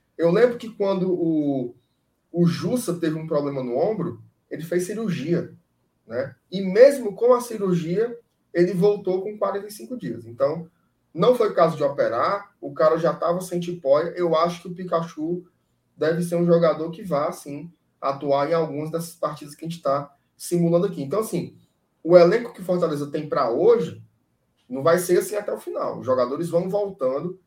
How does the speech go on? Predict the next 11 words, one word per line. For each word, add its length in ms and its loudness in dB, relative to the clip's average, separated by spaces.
Eu, 280 4
eu 200 6
tenho 200 -4
super 320 -4
confiança 560 -2
que, 340 -12
o, 120 -6
o, 320 -8
sobretudo 480 -2
o 60 -12
Pikachu 680 -2